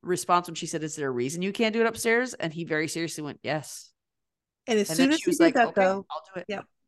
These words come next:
Speaker 2: But she also told him to be careful,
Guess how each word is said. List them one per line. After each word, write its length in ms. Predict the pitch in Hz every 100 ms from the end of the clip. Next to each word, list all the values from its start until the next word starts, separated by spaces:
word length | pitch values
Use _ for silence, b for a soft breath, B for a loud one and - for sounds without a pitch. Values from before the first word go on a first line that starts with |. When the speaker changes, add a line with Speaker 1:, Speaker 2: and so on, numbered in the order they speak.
| _ _ _ _ _ -
Speaker 2:
But 120 | 214
she 180 | - 233
also 240 | 208 226
told 300 | 220 202 196
him 160 | 180 -
to 80 |
be 100 | 175
careful, 560 | 175 170 156 - -